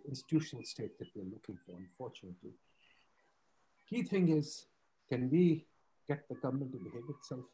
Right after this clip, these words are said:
I wrote a book and a central point was, can we get the government, can we reconfigure the government? I think that's a central problem of development, but unfortunately we can't. Can we go for growth? No, we can't. I'm now convinced that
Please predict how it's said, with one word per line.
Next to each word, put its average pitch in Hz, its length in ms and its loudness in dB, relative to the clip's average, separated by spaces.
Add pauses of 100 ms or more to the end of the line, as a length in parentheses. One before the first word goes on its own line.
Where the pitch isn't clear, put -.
(460)
I 104 100 -10
wrote 127 200 -4
a 123 40 -2
book - 280 -2
and 113 100 -4
a 107 80 -8 (400)
central 180 240 2
point 135 260 -2
was, 113 140 -10 (160)
can 139 220 0
we 139 80 -2
get 127 200 -4
the 120 80 -8
government, 107 400 -8 (440)
can 202 160 6
we 208 100 4
reconfigure 180 560 6
the 139 80 0
government? 101 320 -8
I 98 60 -14
think 117 120 -14
that's - 200 -14
a 113 40 -10
central 127 320 -8
problem 107 340 -10
of 101 100 -20
development, 101 520 -20
but - 140 -10
unfortunately 131 640 -4
we 113 180 -14
can't. 90 200 -14 (720)
Can 147 220 10
we 170 140 10
go 160 200 4
for 170 160 4
growth? 185 320 6 (160)
No, 147 80 4
we 120 140 -2
can't. - 160 -14 (560)
I'm 262 260 8
now 247 140 10
convinced 220 720 6
that 160 160 0